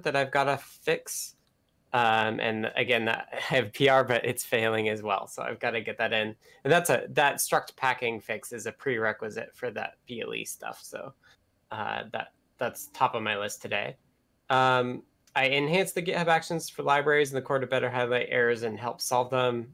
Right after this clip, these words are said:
I think maybe I talked about that last week. Uh, Dylan's coming and going, so I'm not exactly sure when that will roll out, but it's not super urgent. Um, so Dylan will do that when he has time. Uh, last Friday, I started a status L E D change, and we'll finish it,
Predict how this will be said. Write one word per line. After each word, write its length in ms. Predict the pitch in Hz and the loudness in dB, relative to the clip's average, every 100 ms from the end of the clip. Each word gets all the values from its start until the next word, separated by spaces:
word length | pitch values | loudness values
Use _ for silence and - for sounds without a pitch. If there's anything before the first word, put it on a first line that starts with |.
| _ | _
I 40 | - | -16
think 180 | 208 - | -16 -2
maybe 220 | 147 131 | 2 6
I 60 | 120 | 4
talked 240 | 117 - | 2 -4
about 180 | - 104 | -4 -4
that 100 | 104 | 0
last 240 | - 98 117 | 0 0 -4
week. 240 | 104 _ _ _ _ _ | -8 _ _ _ _ _
Uh, 200 | 123 117 | 0 2
Dylan's 520 | 113 165 170 151 135 - | 6 8 8 6 0 -10
coming 420 | - 156 139 131 120 | -4 0 2 2 2
and 160 | 117 | 2
going, 300 | 117 113 107 | 0 -2 -4
so 440 | - 113 107 110 - | -6 -6 -4 -6 -6
I'm 160 | 117 | -2
not 200 | 127 127 | 0 0
exactly 420 | 127 131 113 127 110 | -4 0 -2 -2 -4
sure 180 | 123 | -2
when 140 | 117 113 | -2 0
that 280 | 113 117 113 | 0 -2 -4
will 220 | 110 110 | -4 0
roll 260 | 110 107 | 0 2
out, 260 | 113 180 - | 2 0 -2
but 180 | 127 - - | -6 -6 -6
it's 220 | 123 - | -10 -4
not 200 | 110 - | -6 -4
super 300 | - - - | -12 -10 -6
urgent. 320 | 107 107 101 _ _ _ _ _ _ _ | -6 -6 -10 _ _ _ _ _ _ _
Um, 240 | 113 107 104 | -8 -8 -8
so 440 | - 110 107 107 | -6 -4 -4 -4
Dylan 320 | 110 117 110 110 | -6 -4 -2 -2
will 100 | 107 | -4
do 160 | 113 | -4
that 220 | 110 - | -4 -4
when 140 | 113 107 | -6 -8
he 120 | 107 | -10
has 300 | 107 - - _ | -14 -12 -14 _
time. 560 | - 113 - - 208 _ _ _ _ _ - | -6 -4 -2 -4 -6 _ _ _ _ _ 0
Uh, 480 | 131 131 131 127 123 | 6 8 8 6 6
last 220 | 143 147 | 6 4
Friday, 240 | 165 156 185 | 2 4 4
I 60 | |
started 400 | 170 151 147 139 | 2 2 0 2
a 80 | 127 | 2
status 400 | - 147 147 135 | 2 2 2 0
L 120 | 147 | -2
E 60 | 135 | -2
D 160 | 131 147 | -4 -8
change, 380 | - 170 170 | -2 -2 -2
and 80 | 135 | 0
we'll 140 | 123 110 | 0 0
finish 420 | - 135 127 131 | 0 0 0 0
it, 220 | 120 | 0